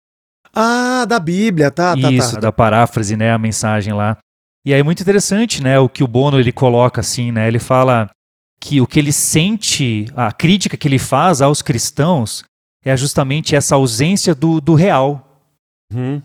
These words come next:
Speaker 2: Essa ausência do realismo, sabe, da, da verdade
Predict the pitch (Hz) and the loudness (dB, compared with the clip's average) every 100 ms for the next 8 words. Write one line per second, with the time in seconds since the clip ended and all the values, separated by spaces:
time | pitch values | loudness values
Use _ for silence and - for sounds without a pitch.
0 | - 131 - 131 127 175 156 143 131 139 | -8 -6 -2 -2 0 -2 0 0 2 2
1 | 131 131 151 127 117 104 95 - - 113 | 0 -2 -2 -2 -4 -6 -8 -14 -6 -4
2 | 110 123 123 143 127 147 117 120 143 143 | -2 -4 0 0 2 0 0 -2 -2 -2
3 | 107 107 104 | -4 -8 -10